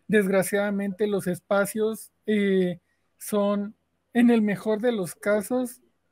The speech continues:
pasivos y en el peor de los casos, agresivos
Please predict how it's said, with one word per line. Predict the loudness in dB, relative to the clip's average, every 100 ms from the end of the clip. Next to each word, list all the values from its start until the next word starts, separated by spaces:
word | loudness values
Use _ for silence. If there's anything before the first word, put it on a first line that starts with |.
| _ _
pasivos | -2 -2 -4 -4 -2 -2 -4 -14 _
y | 2
en | 4
el | 2 0
peor | 2 2 2
de | -2
los | -2 -4
casos, | -2 -2 -4 -4
agresivos | -2 -2 -6 -6 -6 -6 -10